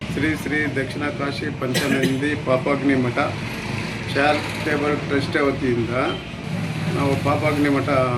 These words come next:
ಅಧ್ಯಕ್ಷರು. ಇಲ್ಲಿ ರಾತ್ರಿ, ಮೊನ್ನೆ ರಾತ್ರಿ ಯಾರು ಮಣ್ಣು ಎತ್ತುತ್ತಾ ಇದ್ರು ಒಂದು ಮೂರು ದಿವಸದಿಂದ,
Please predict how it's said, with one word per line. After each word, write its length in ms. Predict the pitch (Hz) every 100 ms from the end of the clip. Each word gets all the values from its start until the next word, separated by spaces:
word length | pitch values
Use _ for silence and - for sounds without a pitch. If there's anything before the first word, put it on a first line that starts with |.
| 120 117 - 123
ಅಧ್ಯಕ್ಷರು. 840 | 127 143 - - 143 - - - - - - - - - -
ಇಲ್ಲಿ 420 | 156 160 165 160
ರಾತ್ರಿ, 400 | 147 156 - 185
ಮೊನ್ನೆ 380 | 180 175 175 165
ರಾತ್ರಿ 340 | 160 160 185 180
ಯಾರು 240 | 175 175
ಮಣ್ಣು 320 | 165 147 165
ಎತ್ತುತ್ತಾ 280 | 156 147 151
ಇದ್ರು 260 | 139 131 127
ಒಂದು 120 | 123
ಮೂರು 300 | 131 151 139
ದಿವಸದಿಂದ, 440 | 135 131 143 127